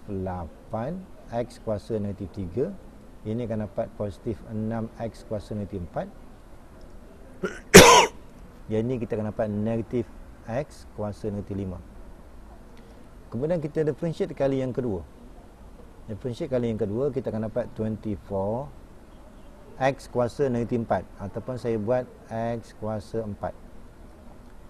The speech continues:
Ya, ini akan dapat negatif twenty-four X kuasa negatif lima. Ataupun per X kuasa lima. Ya, ini kita akan dapat positif lima X kuasa enam.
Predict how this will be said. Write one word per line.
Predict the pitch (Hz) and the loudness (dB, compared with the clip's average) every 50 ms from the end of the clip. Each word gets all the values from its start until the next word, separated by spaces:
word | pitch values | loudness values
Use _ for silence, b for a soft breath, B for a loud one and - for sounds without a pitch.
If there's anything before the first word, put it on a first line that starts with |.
| - - - | -16 -8 -2
Ya, | 110 123 | 0 0
ini | 127 135 143 135 | 0 0 0 0
akan | 127 - - 123 120 117 | -2 -2 -2 -2 0 -2
dapat | 113 - 131 123 113 | 0 0 0 0 2
negatif | 113 117 113 113 127 117 - | 0 -2 -2 -2 -2 -2 -2
twenty-four | - 113 110 98 - 117 - - - 143 147 160 - - | -2 -2 -2 0 -2 -2 -4 -2 0 0 0 0 0 0
X | 127 139 139 - | -2 -2 -2 -2
kuasa | - - 131 123 - 143 131 | -2 -2 -2 0 0 -2 -2
negatif | 123 107 131 123 127 117 | -2 0 0 2 2 2
lima. | 101 90 82 - - - - | 0 -2 -6 -10 -14 -14 -14
Ataupun | 90 - 113 107 117 117 107 | -8 -6 -4 -4 -4 -4 0
per | - 120 123 - - | 0 0 0 2 0
X | 117 117 110 - | -2 -2 -2 -4
kuasa | - 113 101 - - 110 | -4 -4 -4 -2 -2 -2
lima. | 107 107 98 85 80 - - - - - - - - - - - - - - - 107 | -2 -2 -2 -4 -8 -12 -14 -16 -16 -18 -18 -18 -18 -18 -18 -18 -16 -16 -8 -2 0
Ya, | 117 | 2
ini | 117 123 131 139 123 | 2 2 2 0 0
kita | 127 - 123 | 0 0 0
akan | 110 113 113 - | -2 -2 0 0
dapat | 120 104 85 | -2 0 0
positif | 107 107 101 - - - 156 175 170 - - - - - - - - - - - - - - - - - - - - 104 | 0 0 0 -2 -2 0 0 0 0 -4 -14 -16 -16 -16 -16 -16 -16 -16 -16 -16 -16 -16 -16 -16 -16 -18 -18 -14 -8 -6
lima | 95 95 101 104 107 117 123 123 120 123 127 127 131 135 151 185 220 233 220 - - - - - - - - - - - - | -2 0 0 2 2 4 4 4 4 2 2 0 0 0 0 -2 -4 -6 -10 -14 -16 -18 -18 -18 -18 -18 -18 -18 -18 -8 -2
X | 131 143 156 143 - | 0 0 0 0 -2
kuasa | - 131 127 123 - - 135 127 131 151 156 - - - - - - - - - - - - - - - - - - - - - | 0 2 2 2 2 0 0 0 0 -2 -6 -12 -16 -18 -18 -18 -18 -18 -18 -18 -18 -18 -18 -18 -16 -16 -18 -16 -16 -16 -14 -6
enam. | - 104 104 90 | -4 -2 -2 -2